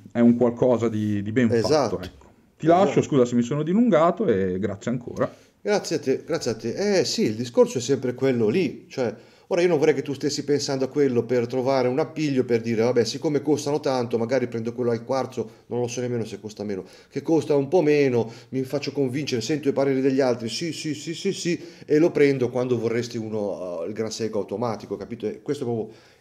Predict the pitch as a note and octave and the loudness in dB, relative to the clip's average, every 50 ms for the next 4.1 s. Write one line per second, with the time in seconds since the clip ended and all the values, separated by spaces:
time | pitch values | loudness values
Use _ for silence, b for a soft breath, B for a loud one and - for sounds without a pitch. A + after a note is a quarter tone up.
0 | B - A2 A#2+ A#2 A2+ A2+ G#2+ G#2 G2+ E2+ C#2+ B1 B1+ D2 E2+ G#2+ A#2 A#2+ C3+ | B -8 -6 -4 0 0 0 0 0 -2 -4 -6 -10 -10 -8 -6 -6 -6 -4 -4
1 | C3 A2+ - A#2 G#2 G#2+ A2+ A2 A2+ D3+ D#3 B2 G2+ G2+ - B2 A#2 - A2+ A2 | -6 -4 -4 -8 -4 -4 -2 0 2 2 2 2 2 -2 -4 -6 -6 -6 -6 -6
2 | A2 A2+ A2+ A2 G#2+ A2+ G#2+ G#2 G2 F#2 - - - - C#3 C#3 A#2+ G#2 - - | -4 -4 -4 -4 -2 -2 -2 -2 -4 -4 -6 -14 -12 -6 -4 -2 -2 -4 -6 -10
3 | - - C3+ C#3+ C#3 C3 B2 A2+ - - A#2+ A#2+ A#2 A#2 - - B2+ B2 A#2+ A#2 | -10 -8 -6 -4 -2 -2 -2 -4 -4 -4 -4 -6 -6 -6 -6 -4 -4 -4 -4 -6
4 | A#2 A2+ | -8 -10